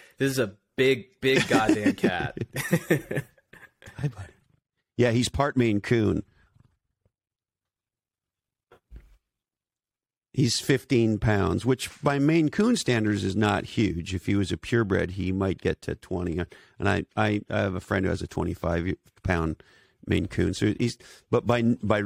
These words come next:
Speaker 2: by normal cat standards, yeah, Bean's a big boy. So there's a couple overlays here that are
Speaker 1: Mm-hmm.
Speaker 2: connected. The first one is a scarcity mindset versus an abundance mindset.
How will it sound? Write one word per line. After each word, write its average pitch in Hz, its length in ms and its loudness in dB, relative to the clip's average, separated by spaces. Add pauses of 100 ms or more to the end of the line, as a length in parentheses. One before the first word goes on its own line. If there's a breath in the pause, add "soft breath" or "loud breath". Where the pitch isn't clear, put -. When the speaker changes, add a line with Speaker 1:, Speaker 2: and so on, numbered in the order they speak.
(140)
Speaker 2:
by 101 220 0
normal 110 480 2
cat - 260 -2
standards, 90 560 -8 (340 soft breath)
yeah, - 180 -2
Bean's 95 280 0
a 87 60 -6
big 92 240 -2
boy. 95 300 0 (840 loud breath)
So 170 220 0
there's 147 180 2
a 151 60 0
couple 170 340 2
overlays 127 520 2
here 90 260 2 (720)
that 117 160 2
are 113 60 0
Speaker 1:
Mm-hmm. 107 100 -4
Speaker 2:
connected. 107 520 0 (760 soft breath)
The 110 100 0
first 196 460 0
one 113 320 2
is 98 720 2 (260)
a 107 80 2
scarcity 123 720 0
mindset 131 600 2 (880)
versus 104 400 0
an 98 80 2
abundance 90 480 -2
mindset. - 500 -8